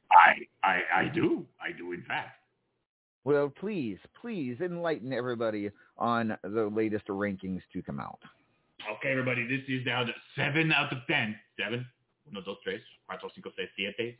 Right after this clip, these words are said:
Speaker 1: Seven out of ten. Yes, right? You have that? You got it? I don't have to explain it again every week like I explain it, like, to a bunch of toddlers. Oh, wait, maybe I should. Yeah, never mind. Either you understand it by now or you never will.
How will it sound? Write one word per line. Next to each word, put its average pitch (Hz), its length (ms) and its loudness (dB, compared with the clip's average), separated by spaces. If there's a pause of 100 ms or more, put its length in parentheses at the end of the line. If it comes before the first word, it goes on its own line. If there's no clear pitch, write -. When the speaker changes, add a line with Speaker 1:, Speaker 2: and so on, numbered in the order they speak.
Speaker 1:
Seven 110 360 -2
out 101 200 -2
of 98 60 0 (180)
ten. 123 320 2
Yes, 110 220 2 (180)
right? 107 160 4 (100)
You 90 80 -10
have 107 200 0
that? 120 140 4 (100)
You 90 80 -4
got 110 160 6
it? 120 100 4 (380)
I 92 40 -4
don't 101 120 -2
have - 80 -6
to 107 60 -6
explain 110 300 -4
it 110 60 -2
again 110 340 -2
every 104 160 -6
week 107 220 -8
like 104 160 -4
I 98 40 0
explain 104 340 -8
it, 95 100 -8
like, 95 160 -6
to 98 100 -10
a 95 40 -10
bunch 98 180 -8
of 95 80 -12 (100)
toddlers. 104 300 0 (760)
Oh, 80 140 -8
wait, 78 140 -12
maybe 78 200 -16
I 76 80 -10 (120)
should. 82 160 -12 (580)
Yeah, 143 140 2
never 113 280 -6
mind. - 140 -20 (400)
Either 120 180 0
you 113 120 2
understand 113 400 0
it 107 100 -4
by 107 120 -4
now 101 220 -4
or 98 80 -4
you 98 120 -8
never 95 260 -12
will. 76 160 -16